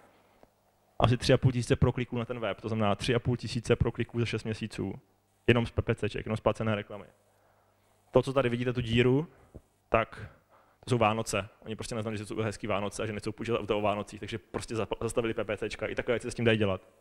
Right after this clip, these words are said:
A jenom přibližná čísla, kolik lidí zhruba klikne na tu reklamu, když uvidí buď v AdWords, to znamená v Google, anebo v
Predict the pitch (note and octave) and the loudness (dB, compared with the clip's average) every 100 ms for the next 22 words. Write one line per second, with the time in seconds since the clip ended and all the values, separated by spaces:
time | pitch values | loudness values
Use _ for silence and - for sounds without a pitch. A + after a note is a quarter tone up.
0 | _ _ _ _ _ _ _ _ _ _ | _ _ _ _ _ _ _ _ _ _
1 | _ _ _ _ - - A2 A#2+ B2+ B2+ | _ _ _ _ -20 0 2 2 2 4
2 | C3 - - _ _ - A#2+ A#2+ A#2+ A2+ | 4 0 -10 _ _ 0 2 4 4 2
3 | A2 A#2+ A2+ - - _ _ - A#2+ A#2+ | 2 4 4 0 -18 _ _ 4 6 6
4 | B2 A2+ A2 A2+ A2 A2 A#2 A2 G#2+ G#2 | 2 -2 -2 0 0 0 0 0 0 2
5 | A2 - G#2+ G2+ A2 G#2+ G2+ G#2 A2 - | 2 2 2 2 0 -2 -4 -8 -12 -6
6 | A2 G#2 G#2+ - G#2+ G2+ G2 G#2+ A2 G#2+ | 0 2 2 2 0 2 0 -4 -8 -10
7 | - - - - G#2+ | -14 -20 -4 2 2